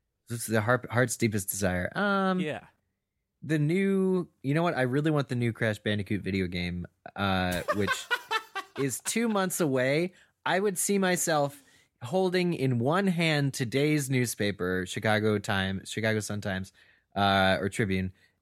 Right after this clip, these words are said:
Speaker 1: and on the other hand, I would have the video game, and I get to play it early. That's, that's what
Speaker 2: Dumbledore would slap you if he heard that.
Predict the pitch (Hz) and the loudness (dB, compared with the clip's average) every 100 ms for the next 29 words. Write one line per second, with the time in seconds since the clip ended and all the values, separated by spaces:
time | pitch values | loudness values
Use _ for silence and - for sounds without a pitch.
0 | _ 117 120 117 117 117 - 117 120 120 | _ 2 4 4 2 -2 -2 0 2 2
1 | 139 170 147 139 123 113 107 110 110 107 | 2 2 2 2 2 2 2 2 2 2
2 | 110 104 95 95 107 98 90 90 85 82 | 2 0 -2 -2 0 0 -2 -4 -6 -8
3 | 76 90 101 98 95 104 90 - 73 60 | -6 -4 -2 -4 -4 -2 -2 -2 -6 -6
4 | - _ _ _ _ _ 123 123 - - | -10 _ _ _ _ _ 0 0 -2 -8
5 | - 190 233 233 202 151 139 - 143 135 | -2 0 2 0 2 2 0 -2 0 0
6 | 127 - 110 104 101 107 107 101 104 | 0 -2 -4 -4 -6 -6 -6 -6 -8